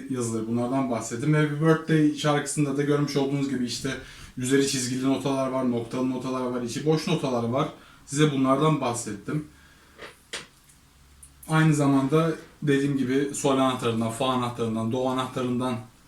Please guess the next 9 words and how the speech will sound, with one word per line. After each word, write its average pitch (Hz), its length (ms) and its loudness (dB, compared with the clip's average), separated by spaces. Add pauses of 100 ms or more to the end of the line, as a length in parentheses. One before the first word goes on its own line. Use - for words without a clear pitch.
(520)
bahsetmeye 117 500 -4
çalıştım. 147 600 0 (2250)
Nota 170 280 4
uzunluklarından 147 680 4
bahsettik, 120 480 -4
farklı 139 340 0
notalardan 123 560 0
bahsettik. 107 760 -4 (1300)
Ritim 190 520 8